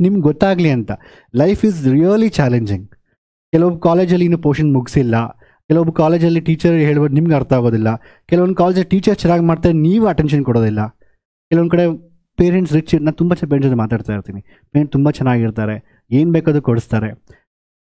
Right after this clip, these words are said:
ಕೆಲವು ಅಲ್ಲೇನೋ ಇನ್ನೊಂದು ಪ್ರಾಬ್ಲಮ್ ಇರುತ್ತೆ, ಮೇ ಬಿ ಪ್ರೀತಿ ಅಷ್ಟೊಂದು ಇರೋದಿಲ್ಲ, ಕೆಲವೊಂದು ಕಡೆ ಪ್ರೀತಿ ತುಂಬ ಪೇರೆಂಟ್ಸ್ ಚೆನ್ನಾಗಿ ತೋರಿಸ್ತಾರೆ but ದುಡ್ಡು ಇರೋದಿಲ್ಲ, ಕೆಲವೊಂದು ಕಡೆ ಎರಡೂ ಇರುತ್ತೆ, ಇನ್ನೊಂದೇನೋ ಇಶ್ಯೂ. So ನಾನು ಹೇಳ್ತೀನಿ, life is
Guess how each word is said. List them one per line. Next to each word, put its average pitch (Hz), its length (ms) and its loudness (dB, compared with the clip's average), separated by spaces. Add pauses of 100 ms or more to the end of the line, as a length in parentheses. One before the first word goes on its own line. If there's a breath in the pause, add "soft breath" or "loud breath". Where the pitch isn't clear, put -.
(140)
ಕೆಲವು 226 220 0
ಅಲ್ಲೇನೋ 208 360 0
ಇನ್ನೊಂದು 196 280 0
ಪ್ರಾಬ್ಲಮ್ 147 320 2
ಇರುತ್ತೆ, 131 180 0
ಮೇ 151 120 2
ಬಿ 151 60 0
ಪ್ರೀತಿ 160 380 0
ಅಷ್ಟೊಂದು 127 340 0
ಇರೋದಿಲ್ಲ, 110 380 0
ಕೆಲವೊಂದು 165 300 0
ಕಡೆ 175 120 2
ಪ್ರೀತಿ 185 280 0
ತುಂಬ 175 260 0
ಪೇರೆಂಟ್ಸ್ 160 300 0
ಚೆನ್ನಾಗಿ 156 180 0
ತೋರಿಸ್ತಾರೆ 156 360 0
but 131 120 -4
ದುಡ್ಡು 120 180 0
ಇರೋದಿಲ್ಲ, 117 400 -2
ಕೆಲವೊಂದು - 880 -6
ಕಡೆ 180 100 2
ಎರಡೂ 170 240 2
ಇರುತ್ತೆ, 196 260 0
ಇನ್ನೊಂದೇನೋ 170 520 2
ಇಶ್ಯೂ. 117 400 -4 (720)
So 113 100 -2 (360)
ನಾನು 147 260 0
ಹೇಳ್ತೀನಿ, 175 280 0
life 170 320 0
is 202 120 0